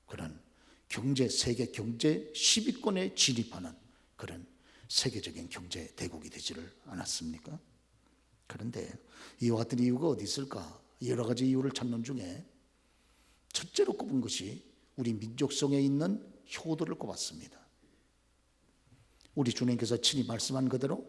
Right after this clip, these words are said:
"내 부모에게 공경하라. 그리하면 내가 이 땅 위에서 잘 되고", 잘 된다고 하는 말씀을 하셨는데 잘 되게 하실 거예요. 그래서 우리 민족에 여러 가지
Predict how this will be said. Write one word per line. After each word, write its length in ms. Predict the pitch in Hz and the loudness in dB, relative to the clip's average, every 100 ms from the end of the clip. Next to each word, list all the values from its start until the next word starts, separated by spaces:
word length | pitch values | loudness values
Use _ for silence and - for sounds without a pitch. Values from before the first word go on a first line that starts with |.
| - - _ | -16 -20 _
"내 200 | - 113 | -4 -2
부모에게 640 | 101 104 107 110 113 156 - - - - _ _ _ _ | -2 -4 -4 0 2 0 0 -12 -20 -20 _ _ _ _
공경하라. 600 | - 101 85 80 - - - | -10 -8 -6 -8 -12 -12 -2
그리하면 540 | 123 131 127 131 101 | 4 4 4 0 -2
내가 200 | 123 120 | -2 0
이 200 | 120 117 | 0 2
땅 200 | 151 147 | 4 6
위에서 300 | 143 180 - | 4 4 0
잘 640 | - - - - - 226 | -4 -4 0 2 6 8
되고", 440 | 220 180 - - - - - | 8 6 4 -4 -12 -18 -6
잘 240 | - 151 | -2 2
된다고 380 | 143 214 247 359 | 6 8 6 4
하는 160 | - 127 | 0 2
말씀을 400 | 139 - 160 147 | 2 4 2 0
하셨는데 680 | 113 120 127 117 104 110 - - - - - - - | 0 -2 -2 -2 -4 -8 -14 -20 -20 -20 -20 -20 -6
잘 200 | - - | -2 0
되게 200 | 107 80 | -2 -8
하실 280 | 85 - - | -10 -8 -10
거예요. 300 | - 90 95 - _ _ _ _ _ - | -10 -18 -20 -20 _ _ _ _ _ -8
그래서 460 | 117 - 92 92 - - - - - | -4 0 -2 -4 -10 -18 -20 -20 0
우리 240 | 135 131 127 | 4 6 8
민족에 480 | 123 120 117 120 | 6 4 2 2
여러 300 | 101 113 123 | 4 6 6
가지 420 | 123 135 156 - | 6 6 4 0